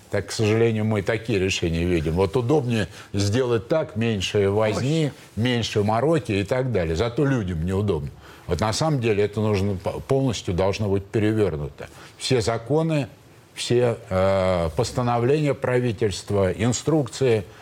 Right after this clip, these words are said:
Speaker 1: э, ведомственные, они должны прежде всего основываться на том, как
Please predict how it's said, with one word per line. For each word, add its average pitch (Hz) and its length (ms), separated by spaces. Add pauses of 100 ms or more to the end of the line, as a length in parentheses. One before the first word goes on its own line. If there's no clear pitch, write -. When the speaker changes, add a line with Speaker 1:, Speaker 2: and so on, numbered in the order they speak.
(160)
Speaker 1:
э, 98 160
ведомственные, 98 840
они 117 240
должны 117 400
прежде 135 520
всего 117 580 (340)
основываться 135 800
на 104 160
том, 143 240
как 143 420